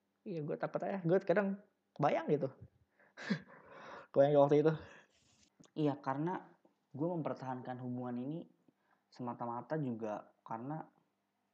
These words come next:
Speaker 2: gua udah capek, tau gak sih, cari hubungan, cari orang lain.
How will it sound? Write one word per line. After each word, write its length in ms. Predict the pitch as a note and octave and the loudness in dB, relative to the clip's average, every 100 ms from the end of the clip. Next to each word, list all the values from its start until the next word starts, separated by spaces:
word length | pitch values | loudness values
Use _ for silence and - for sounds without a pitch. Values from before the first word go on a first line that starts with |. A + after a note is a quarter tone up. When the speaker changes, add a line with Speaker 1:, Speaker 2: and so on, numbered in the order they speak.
| _ _ _ - | _ _ _ -6
Speaker 2:
gua 120 | D3 | -2
udah 140 | D#3 | -2
capek, 340 | - - - G3 | -4 -12 -6 -6
tau 140 | D#3+ | -4
gak 80 | C#3+ | -4
sih, 100 | C#3+ | -4
cari 140 | B2+ | -6
hubungan, 380 | B2+ A#2 A#2 A#2 C#3 - | -4 -6 -6 -8 -10 -14
cari 160 | - B2 | -8 -6
orang 200 | A#2 A2+ | -6 -8
lain. 160 | B2 | -10